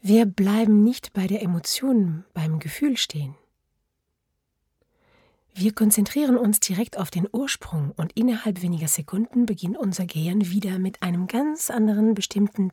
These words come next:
Thema zu arbeiten. Also stopp. Ich frage dich, wie es dir geht, damit du lernst zu spüren in deinem Körper,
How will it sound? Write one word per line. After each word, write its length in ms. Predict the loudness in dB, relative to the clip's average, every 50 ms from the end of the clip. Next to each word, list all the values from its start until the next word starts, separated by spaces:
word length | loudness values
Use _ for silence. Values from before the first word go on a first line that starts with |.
| -4
Thema 440 | -4 -2 -2 0 0 -2 -4 -6 -8 -12 _ _ _ _ _ _ _ _ _ _ _ _
zu 180 | -12 -10 -8 -6
arbeiten. 680 | -4 -4 -4 -4 -6 -8 -8 -10 -10 -10 -10 -10 -12 _ _ _ _ _ _ _ _ _ _ _ _ _ _ _ _ _ _ _ _ _ _ -20 -20 -20 -10 _
Also 340 | -2 0 0 0 0 -2 -4
stopp. 480 | -4 -6 -6 -6 -8 -8 -10 -14 -20 _ _ _ _ _ _ _ _ _ _ _ _ _ _ _ _ _ _ _ _ _ _ _ _ _ _ _ _ _ _ _ _ _ _ _ _ _ _
Ich 360 | -2 -2 0 0 -2 -8 -12 -16
frage 420 | -18 -16 -12 -8 -8 -6 -6 -8 -8
dich, 380 | -10 -10 -10 -10 -14 -20 _ _ _
wie 260 | -12 -10 -8 -6 -4 -4
es 200 | -6 -6 -8 -12 _ -10
dir 400 | -8 -6 -4 -4 -4 -4 -6 -8 -12 _
geht, 400 | -6 -4 -4 -4 -6 _ -20 _ _ _ _ _ _ _ _ _ _ _ _ _
damit 320 | -6 -2 -2 -2 -2 -2
du 60 | -4 -4
lernst 580 | -4 -4 -4 -2 -2 -2 -2 -4 -4 -6 -6
zu 140 | -8 -8 -6
spüren 680 | -2 -2 -2 -2 2 4 4 4 4 2 0 -4 -4 -4
in 200 | -4 -2 -2 -2
deinem 380 | -2 -2 -2 -2 -2 -4 -6 -6
Körper, 560 | -6 -4 -4 -4 -4 -6 -8 -10 -10 -10